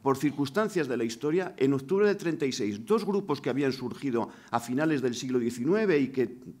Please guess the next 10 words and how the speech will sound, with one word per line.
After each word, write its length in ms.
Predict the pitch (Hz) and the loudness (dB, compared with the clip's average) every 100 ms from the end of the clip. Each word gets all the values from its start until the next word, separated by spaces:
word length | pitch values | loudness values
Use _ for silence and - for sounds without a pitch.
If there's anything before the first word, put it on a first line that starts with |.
| - | -12
solo 420 | - 208 196 120 | 0 4 4 4
en 100 | 110 | 2
la, 300 | 107 104 78 | 2 0 -2
a 40 | |
la 100 | 113 | -2
altura 340 | 113 110 160 151 | -2 0 2 4
de 40 | |
los 160 | 117 143 | 2 0
años 300 | 139 104 - | -2 -2 -2
treinta, 540 | 165 185 160 110 - | 0 2 4 2 0